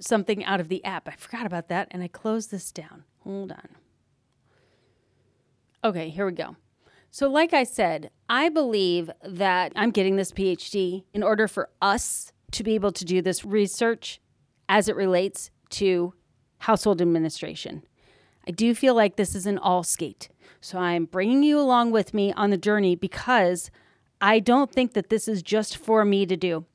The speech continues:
And here is a way in which I feel confirmed in this. So inside of the app, this is February fourteenth. Someone says,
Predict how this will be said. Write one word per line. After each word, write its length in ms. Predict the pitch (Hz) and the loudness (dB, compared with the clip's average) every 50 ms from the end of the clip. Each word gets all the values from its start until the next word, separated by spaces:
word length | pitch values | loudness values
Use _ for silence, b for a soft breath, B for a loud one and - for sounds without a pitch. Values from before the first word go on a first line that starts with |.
| _ - | _ -4
And 160 | 240 220 214 | -2 0 0
here 420 | 165 - 247 254 254 262 277 285 285 b b b b b b b b | 0 0 0 2 2 2 2 0 -4 b b b b b b b b
is 180 | b - 220 196 | b -2 2 4
a 80 | 226 214 | 4 6
way 280 | 208 208 196 190 185 | 6 6 6 6 4
in 260 | 190 - - 208 202 | 2 -2 -2 -2 0
which 280 | 196 190 185 185 - - - _ - | 2 2 0 -2 -6 -12 -12 _ -4
I 280 | 180 175 180 180 180 | -2 0 0 0 0
feel 280 | 175 - - 226 208 202 | -2 -2 0 0 0 0
confirmed 480 | - 214 202 175 - 190 180 175 170 165 | 0 0 -2 0 0 -2 -2 -2 -2 -2
in 120 | 160 156 | -4 -4
this. 200 | 156 156 - - - | -6 -6 -8 -10 -10
So 280 | - - 226 208 185 - - | -6 0 2 2 2 2 0
inside 340 | 220 220 220 - 240 226 | -2 -2 0 2 2 2
of 80 | 233 240 | 2 0
the 140 | 240 233 - | -2 -2 -2
app, 320 | 185 180 180 180 - - - _ _ _ _ _ _ _ | -2 -2 -2 -2 -4 -8 -20 _ _ _ _ _ _ _
this 240 | - 196 190 - - | -10 -8 -8 -6 -6
is 120 | 185 170 | -6 -4
February 460 | - - 190 180 196 196 202 202 202 190 | -2 -2 0 0 2 2 4 4 2 0
fourteenth. 600 | - - 196 - - - - 180 - - - - _ _ _ _ - | 0 -4 -4 -4 -4 -4 -2 -2 -2 -4 -8 -20 _ _ _ _ -8
Someone 360 | - - - 226 226 220 202 | -2 2 2 2 2 2 0
says, 320 | - 196 170 160 156 - | 0 0 0 0 -2 -6